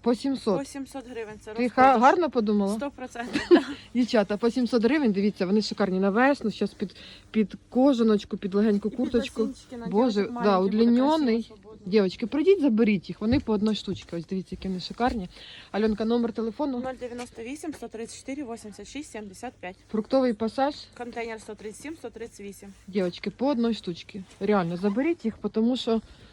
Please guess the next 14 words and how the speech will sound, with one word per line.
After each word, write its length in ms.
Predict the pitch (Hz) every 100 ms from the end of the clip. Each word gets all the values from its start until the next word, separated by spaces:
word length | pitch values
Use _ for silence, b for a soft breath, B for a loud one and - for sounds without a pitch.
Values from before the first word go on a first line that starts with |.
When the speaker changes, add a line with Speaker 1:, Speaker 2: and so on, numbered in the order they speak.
| B
Speaker 1:
Вони 180 | 208 220
дуже 260 | 202 233 202
класні, 400 | 196 175 170 185
нарядні 420 | 196 226 262 196
такі, 240 | 180 175
дивіться, 380 | 175 190 180 -
під 180 | 185 180
лосінчики, 540 | 190 - 214 202 -
під 220 | 180 185 160
джинсики, 440 | 214 214 196 -
під 180 | 185 175
курточку 480 | - 214 185 - 185
буде 220 | 175 180
саме 320 | - 190 180